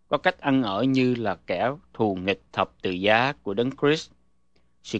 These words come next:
cuối cùng của họ là hư mất. Họ lấy bụng mình làm chúa mình và lấy sự xấu hổ của mình làm vinh hiển. Chỉ tư tưởng về các việc thế gian mà thôi.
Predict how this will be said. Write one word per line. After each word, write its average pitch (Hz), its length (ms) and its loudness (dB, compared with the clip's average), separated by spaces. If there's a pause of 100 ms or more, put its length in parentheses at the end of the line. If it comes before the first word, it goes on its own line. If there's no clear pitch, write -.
cuối 170 140 4
cùng 110 300 2
của 120 220 2
họ 98 300 2
là 98 140 2
hư 127 260 0
mất. 139 260 2 (560)
Họ 104 120 0
lấy 127 160 4
bụng 113 360 2
mình 98 360 2
làm 98 160 -2 (120)
chúa 147 240 2
mình 107 340 -2 (720)
và 95 100 -2
lấy 120 200 2
sự 110 200 -6
xấu 156 340 0
hổ 117 380 0
của 113 120 -2
mình 98 460 -2
làm 92 240 -8
vinh 120 220 2
hiển. 101 400 -4 (720)
Chỉ 208 140 -4
tư 143 280 2
tưởng 123 360 -2
về 104 180 2 (280)
các - 200 -2
việc 104 220 -2
thế 147 140 -2
gian 123 480 2
mà 92 160 -4
thôi. 113 360 2